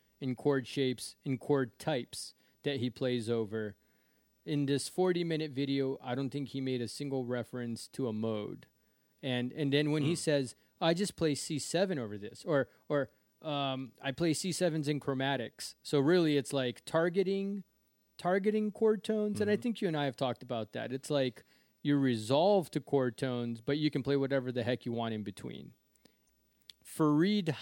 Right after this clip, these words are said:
Speaker 1: Haque, who's a jazz guy on True Fire, he has a whole thing on modes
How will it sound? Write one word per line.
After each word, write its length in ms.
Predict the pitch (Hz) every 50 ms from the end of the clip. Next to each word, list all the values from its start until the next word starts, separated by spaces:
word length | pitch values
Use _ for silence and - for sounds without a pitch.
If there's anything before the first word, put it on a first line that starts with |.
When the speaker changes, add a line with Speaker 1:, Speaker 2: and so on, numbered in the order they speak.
| -
Speaker 1:
Haque, 420 | - 180 175 143 123 - - - - _ _ _ -
who's 200 | 143 143 135 120
a 80 | 123
jazz 640 | 110 107 104 - 147 175 202 233 254 240 185 139 127
guy 280 | 123 135 120 113 110 104
on 160 | 101 104 101
True 240 | - - 120 113 104
Fire, 480 | - - 113 101 104 104 104 104 107 - _ _ _ _ _ _ _ _
he 420 | _ - - 180 214 226 226 220 175
has 220 | 170 165 151 135
a 80 | 143 127
whole 180 | 147 151 139
thing 240 | - - 151 143 135
on 180 | 131 127 120 120
modes 680 | 120 127 143 160 160 147 135 131 127 123 120 - - -